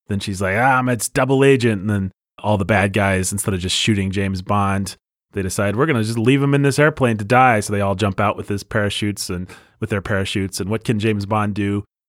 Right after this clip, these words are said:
but jump after them, free fall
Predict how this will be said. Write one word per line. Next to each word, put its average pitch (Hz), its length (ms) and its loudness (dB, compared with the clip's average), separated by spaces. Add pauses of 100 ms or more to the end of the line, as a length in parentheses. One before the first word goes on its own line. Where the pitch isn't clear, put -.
but 92 160 -6
jump 131 420 0
after 120 600 0 (360)
them, 110 520 -2 (320)
free 131 300 2
fall 117 600 2